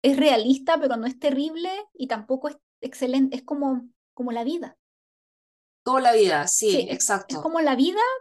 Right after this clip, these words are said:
Speaker 1: pero como que te da esperanzas. Así que me
Speaker 2: Sí,
Speaker 1: gustó.
Speaker 2: eh, por ejemplo, Dapu no Ma sí me gustó, pero, eh, el final de Dapu no Ma, de la buena mala madre, era,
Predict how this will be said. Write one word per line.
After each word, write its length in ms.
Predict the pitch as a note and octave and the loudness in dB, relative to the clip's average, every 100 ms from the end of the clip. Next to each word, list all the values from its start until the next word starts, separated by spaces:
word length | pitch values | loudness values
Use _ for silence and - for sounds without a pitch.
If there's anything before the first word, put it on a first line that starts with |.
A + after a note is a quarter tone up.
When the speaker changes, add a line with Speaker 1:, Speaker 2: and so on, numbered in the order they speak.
| _ - | _ -4
Speaker 1:
pero 260 | D4+ C#4 | 0 0
como 180 | C#4 C#4+ | 0 -2
que 100 | C4+ | -2
te 80 | C#4 | -4
da 60 | |
esperanzas. 640 | C#4+ C4+ C4+ G#3+ - - _ _ _ _ _ _ _ _ _ _ | -4 -6 -6 -8 -14 -20 _ _ _ _ _ _ _ _ _ _
Así 180 | - C4+ | -12 -8
que 80 | C#4 | -4
me 60 | A3+ | 0
Speaker 2:
Sí, 140 | G3+ D#3+ | 2 0
Speaker 1:
gustó. 160 | - - | -6 -8
Speaker 2:
eh, 420 | F#3+ G3+ G3 G3 G3 | -4 -2 -2 -4 -4
por 140 | A3+ | -4
ejemplo, 360 | A3+ C4 C4 C#4 C4+ G3+ | -2 -4 0 2 2 2
Dapu 300 | A3 E4+ D#4+ | 0 0 0
no 120 | D4+ | 0
Ma 220 | C#4 D#4 | 0 -2
sí 180 | D#4 D4 | -2 -6
me 120 | C#4+ | -6
gustó, 640 | C#4 - B3 G#3+ D4+ - _ _ _ _ - | -8 -8 -4 -4 -4 -8 _ _ _ _ -6
pero, 200 | G#3+ G#3+ G3+ F3+ - - | -4 -2 -2 -4 -8 -14
eh, 500 | - F#3+ F#3 E3+ C3 _ _ | -8 -6 -6 -6 -12 _ _
el 220 | - G3 F#3+ | -6 -4 -4
final 480 | G3+ F#3+ G3+ C4 C#4 | -2 -2 0 -4 -4
de 140 | G#3+ | -6
Dapu 340 | E3+ F3+ B3+ | -6 -6 -10
no 140 | C#4 D4+ | -10 -8
Ma, 200 | E4 F4+ G#4+ G4 | -4 -4 -4 -8
de 840 | A#3 A3+ A3 G#3+ G#3 F#4+ - - G3 | -8 -6 -4 -4 -4 -6 -10 -12 -6
la 140 | G3+ | -6
buena 680 | G#3 C4+ C#4 B3 A#3+ A#3 A3+ | -4 -6 -6 -4 -2 -2 -4
mala 420 | E3+ A#3 B3+ B3+ | -4 -6 -6 -8
madre, 640 | B3+ C#4+ E4 F4 F#4 - B3 | -6 -6 -6 -4 -6 -6 -6
era, 600 | C4 C4 C4 B3+ B3 | -4 -2 -2 -4 -10